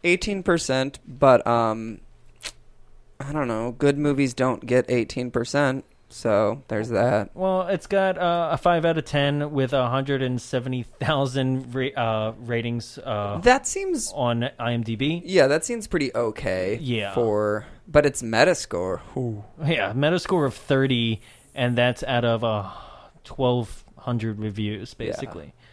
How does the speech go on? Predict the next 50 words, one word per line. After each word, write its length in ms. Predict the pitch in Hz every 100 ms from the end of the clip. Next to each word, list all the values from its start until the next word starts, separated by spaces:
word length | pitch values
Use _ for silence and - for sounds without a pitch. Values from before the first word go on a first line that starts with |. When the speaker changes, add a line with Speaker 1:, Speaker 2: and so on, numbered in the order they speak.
| _ _ _
Speaker 2:
So 260 | - - 107
Speaker 1:
Its 80 | 98
popularity's 600 | 117 117 113 120 135 110
apparently 380 | 107 107 110 107
gone 300 | - 101 110
up, 180 | 120 -
but 100 | 98
I 100 | -
think 200 | 110 110
that's 160 | 113
just 180 | 113 -
because 300 | 120 110 107
you 180 | 120 110
and 80 | 113
I 120 | 127
researched 760 | 117 120 120 - 107 107 -
it. 160 | 143 -
<laughs> 160 | 180 160
Speaker 2:
Yeah, 460 | 143 117 170 127 -
<laughs> 80 | 160
they're 140 | 151
like, 160 | 143 131
"This 180 | 247 -
guy 220 | 294 160
clicked 320 | - 139 123
on 120 | 127
it, 80 | 113
like, 160 | 110 104
five 320 | 165 143 113
times." 180 | 131 175
Speaker 1:
Yeah, 200 | 160 - -
it's 80 | 147
Speaker 2:
so 80 | 123
Speaker 1:
gotta 180 | 131 175
be 200 | 120 101 -
coming 260 | - 113 92
Speaker 2:
<laughs> 80 | 101
Speaker 1:
back. 320 | 107 175 151
Speaker 2:
It's, 200 | 175 -
it's, 260 | 175 135 - - -
it's 220 | 170 -
ra-, 260 | 110 117 143
it's 240 | 156 131 -
risen 360 | 123 156 127 107
a 60 | 90
lot. 680 | 87 82 - - - - - - - - - -
Yeah. 240 | 185 123
Speaker 1:
Leguizamo. 960 | 135 151 120 104 127 120 - - - -
Speaker 2:
So 260 | 120 233 147
Speaker 1:
Leguizamo. 440 | - 107 110